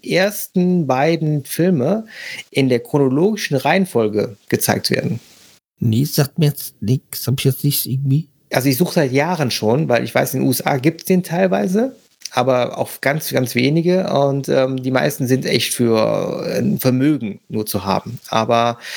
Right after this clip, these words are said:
Speaker 1: es gibt wohl wirklich eine Fassung, die lief auch teilweise bei H B O Max, aber es gibt's ja hier leider noch nicht.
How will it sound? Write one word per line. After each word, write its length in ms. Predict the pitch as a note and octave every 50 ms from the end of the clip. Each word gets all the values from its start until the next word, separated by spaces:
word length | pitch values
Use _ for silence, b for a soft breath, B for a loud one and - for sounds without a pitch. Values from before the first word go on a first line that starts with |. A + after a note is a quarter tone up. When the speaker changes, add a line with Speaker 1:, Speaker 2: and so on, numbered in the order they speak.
| B B B B B B
Speaker 1:
es 160 | - A#2+ -
gibt 200 | - F3+ - -
wohl 60 | E3
wirklich 200 | E3 E3 - -
eine 160 | - C#3+ C3+
Fassung, 640 | B2+ - - D3+ D#3 - - G3 G3+ G3+ G3 - -
die 100 | C#3 B2+
lief 140 | B2 D3 C#3+
auch 160 | D3 D3 A#2+
teilweise 380 | - - C#3 C#3 C3+ C3+ B2+ B2
bei 180 | B2 B2 C3
H 120 | C3 - -
B 80 | B2 A#2
O 80 | B2
Max, 520 | A#2 A#2 C3+ E3+ F3+ - - - - - -
aber 320 | - B2+ A#2 A#2 A2+ A2
es 220 | A2 - - - -
gibt's 200 | C3+ - - -
ja 60 | D#3
hier 120 | D3+ D#3+
leider 240 | D#3 D#3 D#3 D#3+ E3
noch 180 | E3 D#3 D3 -
nicht. 380 | F3 F#3 F3+ - - - B